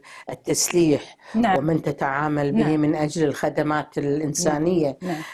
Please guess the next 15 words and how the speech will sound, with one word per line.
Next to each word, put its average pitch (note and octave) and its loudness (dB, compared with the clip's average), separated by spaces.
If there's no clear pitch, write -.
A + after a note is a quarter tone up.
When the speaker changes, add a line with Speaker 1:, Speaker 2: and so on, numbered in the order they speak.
Speaker 1:
هل D#4 2
هناك C#4 0
فصل، A3+ 0
يعني، G3+ 0
وهناك E3+ 2
مثلًا D#3 2
جداول F3+ 2
لدول F3+ 2
معينة F3+ 0
Speaker 2:
نعم. E3 0
Speaker 1:
بأسمائها E3 0
ودول D#3 2
تستثنى E3+ -2
من D#3+ 2
ذلك؟ D#3+ 0